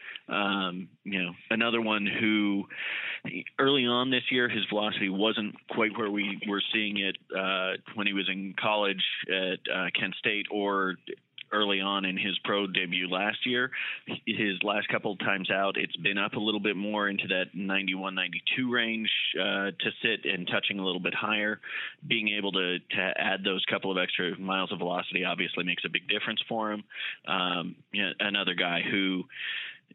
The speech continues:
he's done everything you could have asked and more so far. And, uh,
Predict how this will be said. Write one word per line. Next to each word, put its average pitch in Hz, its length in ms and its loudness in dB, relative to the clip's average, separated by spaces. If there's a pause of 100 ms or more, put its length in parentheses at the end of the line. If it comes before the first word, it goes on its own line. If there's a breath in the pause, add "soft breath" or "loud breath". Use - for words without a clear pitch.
(460)
he's 117 280 0
done 107 220 2
everything 101 480 2
you 92 120 0
could 98 120 0
have 87 80 0
asked 90 320 0
and 85 120 -2
more 92 340 -2 (100)
so 95 180 2
far. 90 360 0 (100)
And, 90 460 -2 (120)
uh, 92 480 -4